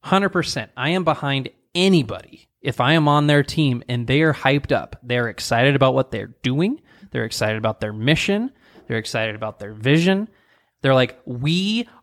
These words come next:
are going to sell a million things of toilet paper, guys. This is going to be the coolest thing ever. We are going to wipe asses all day." Whatever.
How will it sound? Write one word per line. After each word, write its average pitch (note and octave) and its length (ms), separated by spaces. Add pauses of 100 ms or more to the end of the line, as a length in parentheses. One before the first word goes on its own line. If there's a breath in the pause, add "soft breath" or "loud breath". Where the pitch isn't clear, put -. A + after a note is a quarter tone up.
are C3+ 200
going E3+ 500 (100)
to D#3 100
sell D3 760 (100)
a B2+ 100
million F3 760
things E3 260
of D3+ 100
toilet B2+ 320
paper, G#2+ 340
guys. F#2 380 (340)
This E3 460
is D3 180
going D3 220
to C#3 60
be C#3 120
the B2+ 120
coolest F3 420
thing F#3 240
ever. F3 400 (160 loud breath)
We E3+ 180
are F3 100
going D3 300
to C3 120
wipe E3 420
asses D3 460
all C#3 320
day." B2+ 300 (340)
Whatever. G#2 580